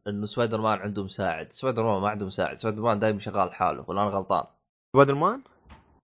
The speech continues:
Speaker 1: أيوة.
Speaker 2: تقصد عنده مساعد؟
Speaker 1: أيوة. ما، ما عمره
Speaker 2: سبايدر
Speaker 1: اعتمد
Speaker 2: مان
Speaker 1: على حد.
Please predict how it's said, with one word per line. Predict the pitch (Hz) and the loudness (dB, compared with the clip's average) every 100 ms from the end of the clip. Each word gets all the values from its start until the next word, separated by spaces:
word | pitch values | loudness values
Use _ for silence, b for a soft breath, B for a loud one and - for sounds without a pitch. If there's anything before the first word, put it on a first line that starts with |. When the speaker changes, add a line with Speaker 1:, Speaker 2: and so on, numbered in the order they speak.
| - | -2
Speaker 1:
أيوة. | 104 98 104 - - _ _ _ 123 | 2 2 -2 -8 -20 _ _ _ -12
Speaker 2:
تقصد | - 127 139 | -12 -4 -2
عنده | 135 135 | 0 0
مساعد؟ | 123 135 165 151 165 _ _ _ - | 0 2 4 2 -6 _ _ _ -2
Speaker 1:
أيوة. | 107 95 92 - _ _ _ - | 2 2 -2 -10 _ _ _ 2
ما، | 165 170 | 4 4
ما | 135 190 | 2 0
عمره | 185 | 0
Speaker 2:
سبايدر | 147 147 | 0 0
Speaker 1:
اعتمد | 165 185 | 2 2
Speaker 2:
مان | 180 | 2
Speaker 1:
على | 104 | 0
حد. | - 92 | -4 -10